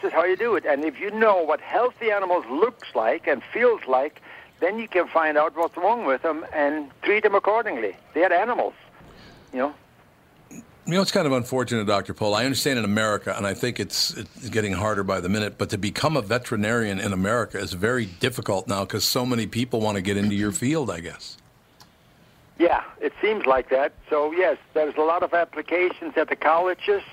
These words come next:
Speaker 1: So if you want to make sure that, you know, you take all the hard courses in high school and do not apply at one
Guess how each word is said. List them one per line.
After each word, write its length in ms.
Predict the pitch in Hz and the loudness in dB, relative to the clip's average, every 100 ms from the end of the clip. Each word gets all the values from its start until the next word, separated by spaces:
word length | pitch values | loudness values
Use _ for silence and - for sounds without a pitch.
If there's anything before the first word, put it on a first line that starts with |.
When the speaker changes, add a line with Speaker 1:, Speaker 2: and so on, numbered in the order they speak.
| - - - - 170 | -20 -20 -20 -4 0
Speaker 1:
So 160 | 165 | 2
if 340 | 175 190 202 190 | 2 0 -2 -2
you 120 | 185 | 2
want 280 | 196 220 - | 2 2 0
to 120 | 175 | 0
make 260 | 160 143 - | 2 -2 -2
sure 760 | - - 156 202 208 196 185 | 0 2 4 4 2 0 0
that, 160 | 156 160 - | 0 -2 -2
you 60 | 151 | 0
know, 100 | 143 | 2
you 160 | 160 | 0
take 300 | 165 170 156 | 0 0 2
all 240 | 143 160 190 | 4 4 2
the 100 | 180 | 0
hard 360 | 160 180 190 | 2 2 0
courses 420 | - 185 170 160 139 | 0 0 2 -2 -2
in 120 | 156 | -2
high 260 | 127 156 180 | 2 2 2
school 500 | - 202 208 214 202 - - - - | 0 2 4 2 -2 -10 -20 -20 -4
and 180 | 143 139 - | -4 -4 -4
do 160 | 208 214 | 0 4
not 240 | 220 208 | 4 2
apply 560 | 170 - 185 185 185 165 | -2 0 2 2 2 0
at 80 | 135 | -2
one 400 | 127 156 180 170 | 0 2 2 0